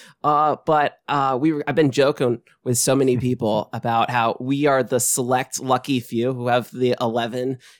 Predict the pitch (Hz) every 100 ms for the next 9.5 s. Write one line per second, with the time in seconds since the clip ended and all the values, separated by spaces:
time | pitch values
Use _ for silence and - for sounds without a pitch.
0 | 113 - 110 120 165 - - - 135 127
1 | 139 123 123 123 127 131 120 - 135 131
2 | 135 147 135 131 127 170 151 175 143 -
3 | 147 151 143 170 107 - - 120 127 123
4 | - - - _ - 143 - - 135 123
5 | 110 - 95 90 92 143 _ - 117 107
6 | - - _ _ _ - 214 208 214 202
7 | 151 127 120 107 92 90 87 - 185 220
8 | 214 220 190 190 196 196 - 165 160 151
9 | 131 _ 143 131 117